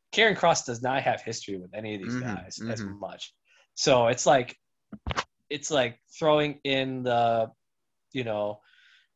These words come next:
Speaker 1: you're on a double date and you have to bring your younger brother in kind of deal.
Speaker 2: <laughs>
Speaker 1: Uh,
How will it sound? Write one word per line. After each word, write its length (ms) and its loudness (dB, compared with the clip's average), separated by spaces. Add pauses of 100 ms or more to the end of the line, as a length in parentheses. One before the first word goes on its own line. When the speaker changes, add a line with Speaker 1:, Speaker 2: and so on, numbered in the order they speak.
(120)
Speaker 1:
you're 180 4
on 120 6
a 80 2
double 300 4
date 420 0
and 100 -6
you 60 -4
have 60 -6
to 60 -12
bring 200 -4
your 100 -4
younger 300 -4
brother 420 -4
in 220 -14 (280)
kind 160 -4
of 100 -8
deal. 500 4
Speaker 2:
<laughs> 40 -20 (800)
Speaker 1:
Uh, 300 6